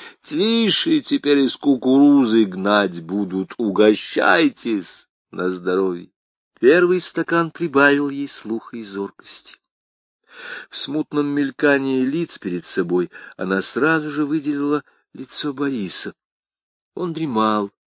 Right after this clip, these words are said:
запрокинув голову в дальнем от нее углу, и вялая улыбка, стекавшая с его губ, сообщала ему состояние равновесия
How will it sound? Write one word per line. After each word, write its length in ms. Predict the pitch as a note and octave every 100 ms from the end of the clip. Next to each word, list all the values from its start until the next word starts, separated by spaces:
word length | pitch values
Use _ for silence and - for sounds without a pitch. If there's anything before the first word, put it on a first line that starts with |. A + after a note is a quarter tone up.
| _ _ _ _ _ _
запрокинув 680 | C3 - F#2 - D3 F2 E2
голову 520 | F2+ C3 C3 B2 G2+
в 100 | F2
дальнем 540 | E2+ D3 D#3+ D3+ D3
от 140 | C#3+ -
нее 180 | C3+ C3+
углу, 580 | C3 A2 G2 G2 G2 - _ _ _ _ _ _ _
и 120 | -
вялая 480 | G#2+ D3 C#3+ G#2+ G2
улыбка, 720 | G#2 A2 G#2+ G#2+ F#2+ - F#2
стекавшая 920 | F2+ - - G2+ G2+ F#2+ F2 - F2+
с 160 | E2+ -
его 220 | G2 F2+
губ, 380 | F2 F#2 F#2+ -
сообщала 760 | - - F#2 - - D3 D3+ D3
ему 220 | D3 C#3+
состояние 680 | - C3+ C3+ C3 C3 B2+ G2
равновесия 800 | F2+ E2+ E2+ A#2 A#2+ - A#2+